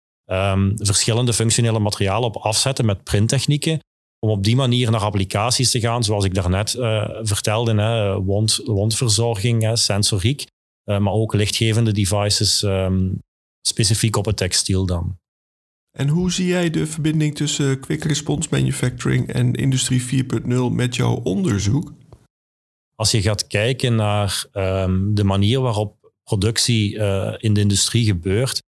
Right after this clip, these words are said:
Speaker 1: ehm, ja, dan, dan is het heel vaak, ehm, een proces wat, wat geoptimaliseerd is en wat dient om, om hele hoge series te gaan afzetten. En het voordeel van print- en coatingtechnologie natuurlijk is dat je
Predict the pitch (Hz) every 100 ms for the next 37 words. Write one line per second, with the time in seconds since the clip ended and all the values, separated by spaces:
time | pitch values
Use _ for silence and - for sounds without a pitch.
0 | _ _ _ - 98 101 98 98 98 95
1 | 98 98 101 98 104 104 104 104 98 101
2 | 95 110 120 98 107 107 - - 101 95
3 | 95 98 110 - 110 - 117 - 110 -
4 | 110 104 110 104 110 104 101 92 101 113
5 | - 110 107 98 98 90 - - 104 123
6 | 120 104 101 95 92 120 131 110 113 107
7 | 107 98 - - - - - 110 117 123
8 | - 104 98 98 - 131 120 127 - _
9 | _ _ - 101 98 - 110 127 120 104
10 | 107 98 110 120 107 95 101 123 139 127
11 | 107 117 101 113 110 98 117 123 120 110
12 | 101 104 104 104